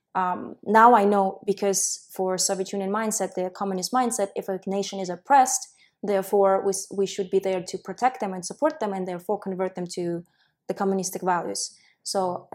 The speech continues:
I found that fascinating, and maybe next time, honestly, I would love to continue this conversation when I have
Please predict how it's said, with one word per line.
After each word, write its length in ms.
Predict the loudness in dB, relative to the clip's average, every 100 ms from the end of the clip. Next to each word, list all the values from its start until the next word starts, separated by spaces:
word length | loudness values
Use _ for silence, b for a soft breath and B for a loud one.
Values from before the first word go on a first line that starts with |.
| -2
I 100 | -2
found 220 | 0 -2 -2
that 240 | -4 -8
fascinating, 640 | -4 -2 -2 -6 -10 -10
and 140 | -8 -6
maybe 180 | -4 -2
next 240 | -2 -4
time, 400 | -4 -2 -4 -8 -14 _ _ -2
honestly, 360 | 0 0 -2
I 20 |
would 140 | -2 2
love 160 | 0
to 80 | 0
continue 280 | -10 -6 -4
this 80 | -4
conversation 580 | -6 -4 -4 -4 -6 -8
when 100 | -6
I 80 | -8
have 380 | -10 -10 -12